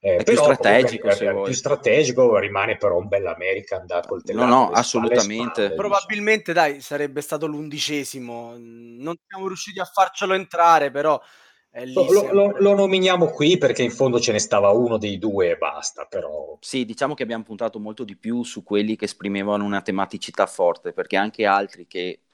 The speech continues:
Speaker 2: tutti consideravamo ottimi American, essendo più verso l'ibrido, abbiamo deciso di tenerli fuori, giusto?
Speaker 1: Esatto, esatto. Sava, Sava, presentaci tu il prossimo titolo.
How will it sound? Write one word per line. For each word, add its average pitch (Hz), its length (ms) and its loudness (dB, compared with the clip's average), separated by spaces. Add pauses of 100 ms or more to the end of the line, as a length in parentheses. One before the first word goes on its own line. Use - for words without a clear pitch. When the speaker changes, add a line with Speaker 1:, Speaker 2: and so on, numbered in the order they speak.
(220)
Speaker 2:
tutti 107 420 -6
consideravamo 98 840 -4
ottimi 110 500 0
American, 104 680 -6
essendo 120 420 -8
più 131 260 -4
verso 104 340 0
l'ibrido, 101 760 0 (240)
abbiamo 95 280 -2
deciso 98 380 -8
di 90 140 -8
tenerli 90 360 -6
fuori, 87 380 0
giusto? 85 320 -10 (220)
Speaker 1:
Esatto, 76 560 -6
esatto. - 260 -18 (800)
Sava, 107 680 0
Sava, 92 680 0
presentaci 143 600 0
tu 247 180 0
il - 140 -4
prossimo 127 560 0
titolo. 78 580 -10